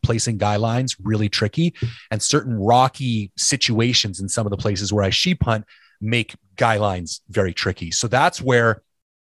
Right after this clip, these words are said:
outlining to myself that ultimately the thing of most importance was the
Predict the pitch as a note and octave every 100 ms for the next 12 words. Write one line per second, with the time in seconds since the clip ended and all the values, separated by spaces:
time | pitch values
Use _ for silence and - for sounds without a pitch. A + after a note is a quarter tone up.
0 | _ _ _ _ _ _ C#3+ F#3 F3+ F3+
1 | F#3 - D#3 C3+ - - C3+ A2+ - A#2+
2 | _ D3+ A#3 - D#3 C3 A#2+ A2+ C3 A#2+
3 | F#2 A2 A#2 D3+ - A#2+ G#2 G#2 G2+ G2+
4 | - - - - - A2 F2+